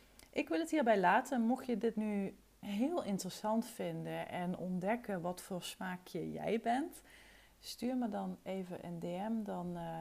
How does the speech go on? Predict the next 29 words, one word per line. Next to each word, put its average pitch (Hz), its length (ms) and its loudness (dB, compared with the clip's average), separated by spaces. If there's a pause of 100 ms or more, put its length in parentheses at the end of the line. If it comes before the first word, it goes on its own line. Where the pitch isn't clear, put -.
(120)
denk 180 240 -4
ik 190 180 -6
even 170 380 -4
met 165 220 -8
je 165 80 -8
mee. 190 360 -4 (840)
Je 196 240 -4
kunt 190 420 -4
ook 185 280 -4
een 170 260 -6 (280)
losse 185 480 -4 (640)
sessie 180 600 0
met 185 260 0
mij 170 200 -2
boeken. 202 320 -2
Daar 196 120 -2
heb 180 120 -4
ik 180 100 -6
wel 175 240 -2
echt - 240 -4
maar 185 160 -4
zeer 185 260 -2
beperkt 170 600 -6
plek 220 240 -4
voor. 196 260 -4
En 175 160 -6
in 196 140 0
die 190 100 0
sessie 185 560 -6